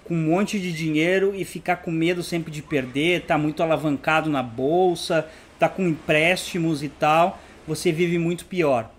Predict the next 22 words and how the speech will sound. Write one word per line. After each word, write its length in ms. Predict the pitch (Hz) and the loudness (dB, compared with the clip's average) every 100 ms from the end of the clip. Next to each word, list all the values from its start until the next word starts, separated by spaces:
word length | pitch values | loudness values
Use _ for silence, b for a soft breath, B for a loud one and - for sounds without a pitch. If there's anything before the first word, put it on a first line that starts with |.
| - - - | -20 -20 -16
Então, 600 | 135 - 156 170 180 - - | -10 -2 -2 -2 -6 -14 -16
é, 440 | 165 143 143 143 143 | -10 -6 -4 -4 -4
esse, 340 | 170 165 - | -4 -4 -6
é, 400 | - 143 135 143 | -4 -2 0 0
esse 280 | 151 - 202 | -2 -2 0
é 100 | 170 | 2
o, 200 | 160 160 | 2 0
é 120 | 160 | 0
a 60 | 143 | 0
minha 220 | 151 185 | -2 -2
opinião 420 | 190 196 160 160 | -2 -2 2 0
pra 120 | 170 170 | 0 -4
vocês. 600 | 156 - 156 170 175 B B B | -6 -4 -2 -2 -4 B B B
E 60 | 165 | -8
se 120 | - | -4
vocês 340 | 180 170 180 - | -4 -2 -4 -2
querem 340 | 175 175 185 | -2 0 0
dar 260 | 170 170 170 | 4 4 2
esses 200 | - - | -4 -2
quatro 340 | 180 175 214 | 2 2 0
passos, 680 | - 196 214 240 190 - B B B - | 2 6 6 4 -6 -12 B B B -10
é, 480 | 165 160 160 160 | 0 4 4 4